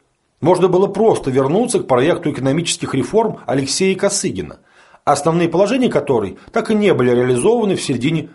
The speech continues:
шестидесятых. Речь шла о допуске в экономику частного интереса одного человека. Наряду с уже известными понятиями коллективного подряда и хозрасчета появилось определение "индивидуальная трудовая деятельность".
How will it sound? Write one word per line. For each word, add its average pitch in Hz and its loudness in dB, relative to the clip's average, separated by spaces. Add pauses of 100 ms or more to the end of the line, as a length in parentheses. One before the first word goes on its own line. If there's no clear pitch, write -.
шестидесятых. - -6 (1120)
Речь 226 0
шла 226 2
о 214 0
допуске 240 -2
в 208 4
экономику 220 0 (420)
частного 220 2
интереса 240 0
одного 185 0
человека. 214 -2 (720)
Наряду 226 2
с - 0
уже 214 2
известными 196 0
понятиями 180 2
коллективного 143 0
подряда 120 0
и 90 -8
хозрасчета 170 -4 (400)
появилось 247 0
определение 202 0 (100)
"индивидуальная 156 2
трудовая 143 0
деятельность". 123 -6